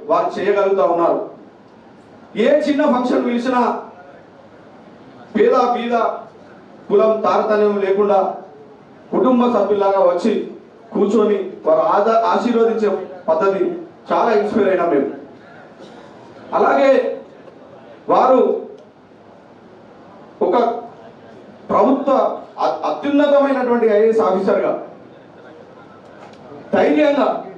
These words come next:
బీసీల కోసం ఏం జరుగుతోంది, మనము రాజకీయ పార్టీలకు కూడా అల్టిమేటం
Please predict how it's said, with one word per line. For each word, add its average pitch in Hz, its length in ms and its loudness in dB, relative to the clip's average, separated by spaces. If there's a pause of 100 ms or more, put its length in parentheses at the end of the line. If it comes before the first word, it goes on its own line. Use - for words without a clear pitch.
(1900)
బీసీల 269 360 2
కోసం 247 480 0 (2500)
ఏం 262 240 0
జరుగుతోంది, 233 800 2 (2000)
మనము 269 560 0 (300)
రాజకీయ 285 560 0
పార్టీలకు 269 600 2
కూడా 269 380 0 (320)
అల్టిమేటం 247 640 -2